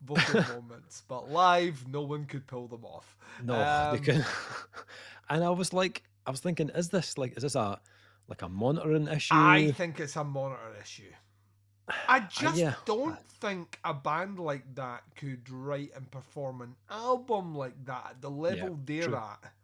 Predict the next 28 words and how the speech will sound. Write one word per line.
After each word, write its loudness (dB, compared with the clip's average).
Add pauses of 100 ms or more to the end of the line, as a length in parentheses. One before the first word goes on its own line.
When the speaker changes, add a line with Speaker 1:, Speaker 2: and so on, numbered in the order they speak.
(340)
Speaker 1:
without -2
fucking, -6 (720)
I'd -2
like, -6
like, -10
fucking -10 (880)
Timberland -2
fucking -10
sitting -4
doing -6
the, -2 (260)
you -6
know, -6
the, -10
the -20
fucking -8
production -6
on -4
it -8
or -8
some -6
shit -8
like -10
that. -6 (760)
Like, 2
the, -2 (420)
they -4
di-, -4